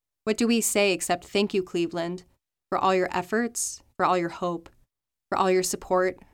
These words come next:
for all your caring. We have been through hell and back." End quote. As news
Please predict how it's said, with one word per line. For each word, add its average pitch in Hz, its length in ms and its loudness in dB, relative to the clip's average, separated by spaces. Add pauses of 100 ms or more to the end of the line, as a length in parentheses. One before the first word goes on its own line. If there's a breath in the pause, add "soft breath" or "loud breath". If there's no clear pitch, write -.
(140)
for 190 80 4
all 180 100 6
your 170 120 -2
caring. 175 520 -6 (420)
We 214 120 4
have 202 180 0
been 190 160 2
through 180 160 -2
hell 170 240 -4
and 160 120 -8
back." - 340 -8 (460)
End 180 180 -2
quote. - 260 -12 (520)
As 214 260 2
news 277 640 6